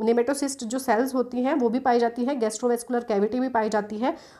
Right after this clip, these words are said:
तो आंसर हो जाएगा सी, both A and B। नेक्स्ट क्वेश्चन है, the gastrovascular cavity of nidarians has only one opening called mouth, has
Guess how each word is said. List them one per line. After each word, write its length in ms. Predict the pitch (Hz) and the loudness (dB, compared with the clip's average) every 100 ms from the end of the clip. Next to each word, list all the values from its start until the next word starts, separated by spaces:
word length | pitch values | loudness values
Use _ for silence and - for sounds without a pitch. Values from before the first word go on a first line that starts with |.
| - | 2
तो 60 | 233 | 4
आंसर 300 | 240 262 269 | 4 4 2
हो 100 | 220 | 2
जाएगा 320 | 208 202 285 | 2 2 0
सी, 360 | - 226 339 247 | -4 -2 0 2
both 220 | 202 233 - 220 | 0 0 -2 0
A 220 | 240 370 - | 2 0 -2
and 380 | 208 359 - 175 | 0 0 -2 -4
B। 160 | 180 147 _ _ _ _ _ _ - | -4 -4 _ _ _ _ _ _ -2
नेक्स्ट 340 | 220 294 320 - | 2 4 2 0
क्वेश्चन 320 | 339 311 233 | 2 4 2
है, 300 | 226 240 320 _ _ _ 196 | 2 -2 -4 _ _ _ 2
the 120 | 240 | 2
gastrovascular 1000 | 202 247 269 - 381 359 302 - 311 320 | 6 6 6 4 2 4 2 0 0 2
cavity 480 | 285 208 208 214 311 - | 2 2 2 0 -2 0
of 120 | 226 240 | 0 2
nidarians 720 | 226 202 214 214 226 269 330 - - | 2 4 6 6 4 2 0 -6 0
has 220 | 208 175 175 - _ _ _ - | 2 2 -2 -16 _ _ _ 0
only 360 | 240 294 311 247 | 2 4 4 6
one 160 | 254 311 | 4 4
opening 540 | 240 247 254 277 302 247 | 2 2 2 0 2 6
called 220 | 240 247 | 6 4
mouth, 360 | 208 202 269 - - _ _ - | 2 2 2 -2 -12 _ _ 0
has 160 | 240 | 2